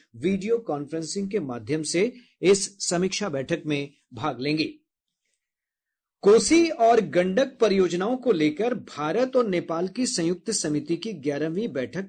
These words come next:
कल से काठमांडू में शुरू हो रही है। ये बैठक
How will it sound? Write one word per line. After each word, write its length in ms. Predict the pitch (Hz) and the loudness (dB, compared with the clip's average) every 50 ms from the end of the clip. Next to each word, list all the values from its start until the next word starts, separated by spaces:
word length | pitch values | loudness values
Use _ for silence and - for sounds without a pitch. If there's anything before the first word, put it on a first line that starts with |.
| - _ | -10 _
कल 180 | - 147 143 147 | -6 -4 -4 -2
से 220 | 147 - 208 240 | -2 -2 -2 -2
काठमांडू 640 | 240 - - 143 131 127 - 135 156 156 156 170 175 | -2 -4 -6 -8 -8 -8 -8 -8 -6 -6 -4 -4 -4
में 160 | 156 147 165 | -4 -4 -4
शुरू 300 | 160 - - 180 139 127 | -4 -4 -4 -4 -4 -4
हो 100 | 107 135 | -4 -4
रही 220 | 131 131 143 160 147 | -4 -2 0 0 2
है। 300 | 147 139 95 - _ _ _ _ _ - | 0 0 -4 -6 _ _ _ _ _ -2
ये 100 | 156 147 | 0 0
बैठक 360 | 139 143 143 - 185 233 | 0 -2 -2 -2 -2 -4